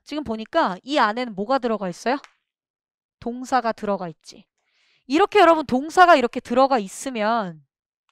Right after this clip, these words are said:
동사가 이렇게 들어가 있으면 우리는 뭐라 불러요? 절이라고 부르지. 근데 그 절 안에는 뭐가 들어가 있어요?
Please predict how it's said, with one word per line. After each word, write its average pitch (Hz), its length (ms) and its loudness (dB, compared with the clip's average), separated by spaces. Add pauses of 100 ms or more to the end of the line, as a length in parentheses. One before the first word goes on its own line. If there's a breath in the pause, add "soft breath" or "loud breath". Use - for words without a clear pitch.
(760)
동사가 262 360 0
이렇게 220 200 -2
들어가 226 360 -2
있으면 226 520 -4
우리는 214 280 -12
뭐라 208 240 0
불러요? 208 360 0 (520)
절이라고 202 560 -4
부르지. - 420 -20 (1120)
근데 311 160 -6
그 330 140 -4
절 262 400 6
안에는 254 440 0
뭐가 196 240 0
들어가 196 300 -6
있어요? 247 280 -2